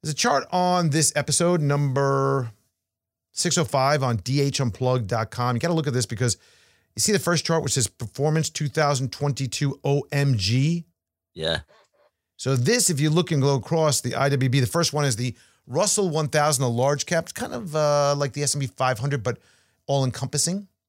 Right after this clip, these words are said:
Speaker 1: And what it is, is a, um, look at the differential between two sides. First of all,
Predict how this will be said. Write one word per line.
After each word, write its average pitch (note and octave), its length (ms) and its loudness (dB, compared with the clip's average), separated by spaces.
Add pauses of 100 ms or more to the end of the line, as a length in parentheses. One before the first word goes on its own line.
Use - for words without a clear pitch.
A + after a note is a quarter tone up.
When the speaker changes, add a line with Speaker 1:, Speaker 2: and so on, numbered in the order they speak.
(520)
Speaker 1:
And C3+ 800 0 (440)
what D3+ 260 2
it F3 160 -2
is, D#3+ 460 0
is C3+ 260 -2
a, A#2+ 220 0
um, A2 440 -2 (880)
look C#3+ 280 0
at C#3 260 2 (280)
the B2+ 80 -2
differential B2+ 840 0 (320)
between B2 640 -2 (500)
two D#3 160 -6
sides. G#2+ 300 0
First F3+ 220 0
of D#3+ 60 2
all, C3+ 220 2